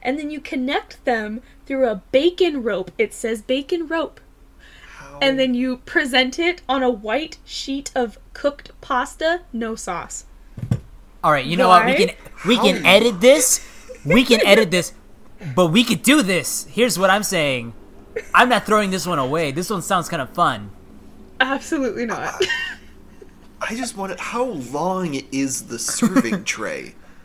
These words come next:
Speaker 2: That you've
Speaker 1: Uh,
Speaker 2: described
Speaker 1: well,
Speaker 2: a full train.
Speaker 1: I have described a full train. I will say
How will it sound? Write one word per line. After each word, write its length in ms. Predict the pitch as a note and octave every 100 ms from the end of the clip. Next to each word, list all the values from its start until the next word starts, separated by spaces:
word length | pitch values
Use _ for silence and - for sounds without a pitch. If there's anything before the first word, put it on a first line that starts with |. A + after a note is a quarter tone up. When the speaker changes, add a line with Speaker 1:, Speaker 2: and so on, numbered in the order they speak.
| - -
Speaker 2:
That 260 | D4 D#4+ -
you've 100 | B3
Speaker 1:
Uh, 40 | -
Speaker 2:
described 360 | A#3+ - F3
Speaker 1:
well, 260 | F#4+ F#4+ F4
Speaker 2:
a 40 | -
full 360 | - F#3+ C#3
train. 680 | - - F3+ E3+ A2+ G2 G2 - - - - - -
Speaker 1:
I 80 | -
have 240 | D#4+ F#4+ F#4+
described 320 | G4 F#4+ F4+
a 40 |
full 180 | F4 D#4+
train. 260 | D#4 D4 B3+
I 80 | C4
will 200 | C4 D4
say 360 | D4 D4 D4